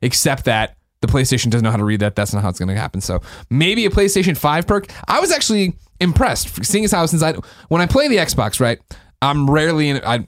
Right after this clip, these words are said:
never, I'm never in it for the achievements. So I'm like, "Whatever, I don't care if I get, I get 'em. Cool, that's fun." I'm like a normal person, eh, whereas, like, I'm a psycho with the PlayStation stuff.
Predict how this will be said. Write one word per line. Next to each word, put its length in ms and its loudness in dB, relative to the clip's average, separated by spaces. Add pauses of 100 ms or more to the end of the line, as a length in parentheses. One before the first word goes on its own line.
never, 240 0
I'm 160 2
never 200 -2
in 60 -4
it 40 -6
for 80 -4
the 60 -6
achievements. 340 -10 (200)
So 120 0
I'm 160 2
like, 160 0
"Whatever, 300 2
I 40 2
don't 120 -2
care 320 0
if 120 -2
I 60 2
get, 160 -2
I 80 0
get 140 2
'em. 80 2
Cool, 200 0
that's 160 0
fun." 220 0
I'm 100 0
like 140 0
a 60 2
normal 240 2
person, 480 -2
eh, 100 -2
whereas, 300 -2
like, 100 -2
I'm 80 -2
a 20 -2
psycho 320 -2
with 140 -4
the 80 -6
PlayStation 400 -4
stuff. 220 -10